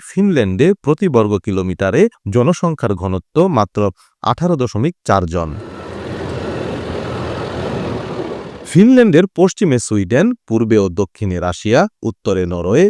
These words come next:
এবং দক্ষিণের অংশবিশেষ ফিনল্যান্ড উপসাগর পরিবেষ্টিত।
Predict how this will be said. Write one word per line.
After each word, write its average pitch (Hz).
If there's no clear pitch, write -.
এবং 98
দক্ষিণের 143
অংশবিশেষ 101
ফিনল্যান্ড 208
উপসাগর 107
পরিবেষ্টিত। 113